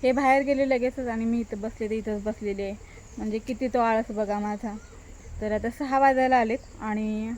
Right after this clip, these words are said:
पावसाचं वातावरण पण झालंय. पाऊस पडायच्या आधी मला सगळं काम आवरून घ्यायचं आहे. म्हणजे भांडी तरी कमीत कमी बाहेर घासायची असतात मला, तर ती तरी घासून घेते.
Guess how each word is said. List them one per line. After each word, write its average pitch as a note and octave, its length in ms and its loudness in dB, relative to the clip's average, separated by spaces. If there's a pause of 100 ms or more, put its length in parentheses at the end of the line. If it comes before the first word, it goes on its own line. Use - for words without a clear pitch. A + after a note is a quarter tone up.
(120)
पावसाचं A3+ 380 -2
वातावरण A3+ 440 2
पण C4 200 0
झालंय. B3 280 0 (540)
पाऊस C#4 240 6 (300)
पडायच्या B3+ 460 2 (100)
आधी B3 400 -2
मला A3+ 260 -4
सगळं G#3+ 340 -4
काम A3+ 300 -4
आवरून G#3 240 -2
घ्यायचं G#3+ 300 -4
आहे. G#3+ 100 -4
म्हणजे A3 180 -2
भांडी B3+ 360 0
तरी C4+ 140 4
कमीत C4 320 0
कमी B3 140 -2
बाहेर A#3+ 260 0
घासायची A3+ 380 -2
असतात A3 260 -6
मला, G#3+ 200 -4 (440)
तर B3 100 -10
ती A#3+ 60 -2
तरी A#3 220 -4
घासून B3 380 -4
घेते. A#3+ 280 -4